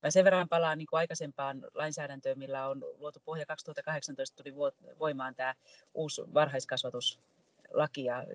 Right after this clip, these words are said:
ja siinä tavallaan, ö, sen pohjana keskeisenä asiana oli oikeastaan tää henkilöstörakenteen uudistaminen ja, ja tämmönen pedagogisen kasvatustyön, ö, vahvistaminen. Ja mä näen, että se luo niin kuin semmosia edellytyksiä myöskin se toiminnan,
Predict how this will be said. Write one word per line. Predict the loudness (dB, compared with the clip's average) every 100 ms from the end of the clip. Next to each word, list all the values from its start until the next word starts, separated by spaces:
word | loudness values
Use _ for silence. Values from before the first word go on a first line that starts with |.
| -4
ja | -2
siinä | 0 -2 -4 -6 _ -20 _ _ -4
tavallaan, | 2 4 4 2
ö, | -2 -2 -6 -8
sen | 0 2 2 -4 -10 _ _ _
pohjana | -2 0 0 0 -4 -4 -8 _
keskeisenä | -4 -4 -2 -4 -4 -6 -10 _
asiana | -2 0 0 -4 -6
oli | -6
oikeastaan | -8 -4 0
tää | 0
henkilöstörakenteen | 0 0 -2 0 0 0 -4 0 0
uudistaminen | 0 -4 -2 -4 -4 -8 -8
ja, | -8 -10 -20 _ -12
ja | -4
tämmönen | -2 0 2
pedagogisen | 4 4 0 -6 -4 -6 -6
kasvatustyön, | -2 -2 -2 -8 -4 0 0
ö, | -2 _ _ _ -8 -6 0
vahvistaminen. | 0 0 -2 -4 -4 -4 0
Ja | 2
mä | 2
näen, | -2 -2
että | 0
se | 0
luo | 4 4
niin | 2
kuin | -4
semmosia | -4 0
edellytyksiä | 2 2 0 -8 -2 0
myöskin | 0 -4 -8
se | -4
toiminnan, | -2 -2 -4 -8 -12